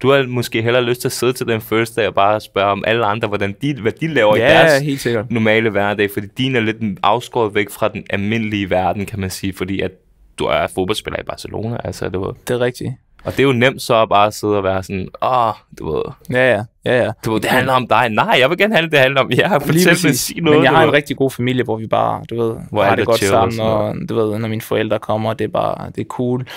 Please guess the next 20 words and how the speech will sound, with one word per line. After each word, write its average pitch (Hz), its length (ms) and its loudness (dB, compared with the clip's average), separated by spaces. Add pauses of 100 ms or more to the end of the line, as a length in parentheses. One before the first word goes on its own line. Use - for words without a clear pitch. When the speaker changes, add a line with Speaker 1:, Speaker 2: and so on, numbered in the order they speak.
(180)
Speaker 2:
Min 127 100 -4
kones 131 320 -2
Speaker 1:
Ja. 127 40 -2
Speaker 2:
familie 120 240 -2
kommer, 117 260 -4
det 117 100 -6
er - 40 -20
cool. 123 280 -4
Vores 120 200 -2
hus, 143 200 -2
det 135 200 2
er, 120 140 2
du 113 80 -8
ved, 110 160 2
det 107 120 -4
er 117 40 -2
sådan 117 460 -6 (100)
åben 135 300 0
hus. 120 340 -8 (260)
Speaker 1:
Ja, 110 60 2